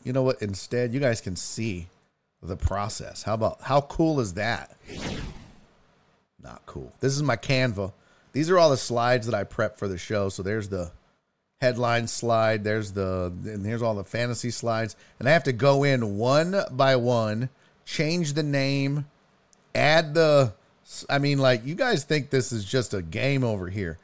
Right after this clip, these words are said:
Jen gathers the info, but I still have to one by one change the number here, change the number here, change the name, add the per-, add y'all's name in. It's a lot. It's a lot.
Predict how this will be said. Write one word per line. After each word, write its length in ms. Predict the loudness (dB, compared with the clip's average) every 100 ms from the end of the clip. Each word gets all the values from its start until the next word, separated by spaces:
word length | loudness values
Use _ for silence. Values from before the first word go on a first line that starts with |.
| _ _ _
Jen 360 | -4 0 0 2
gathers 400 | 2 4 4 2
the 140 | 2
info, 300 | 2 2 0
but 120 | 2 4
I 80 |
still 220 | 4 2 0
have 140 | 2
to 80 | 0
one 240 | 2 2
by 140 | 4 4
one 400 | 2 0 -2 -6 _ _ _
change 360 | -2 2 2 0
the 120 | -2
number 340 | 0 0 0
here, 320 | -2 -4 -6 _ _ _ _ _
change 500 | -8 -2 2 2 2
the 100 | 0
number 320 | 0 2 2 2
here, 340 | 0 -2 -8 _ _ _ _ _
change 540 | -2 2 4 2 2
the 80 | 2
name, 520 | 4 4 4 0 -6 -18 _ _
add 300 | -4 0 0
the 60 | 0
per-, 220 | 0 -2 2
add 300 | 4 4 6
y'all's 340 | 8 8 6
name 340 | 2 2 0 -4
in. 100 | -14 _
It's 240 | 0 2
a 80 | 4
lot. 720 | 4 6 6 6 4 -2 -10 -10 _ _ _
It's 240 | 2 4
a 60 | 4
lot. 720 | 4 6 8 6 4 -2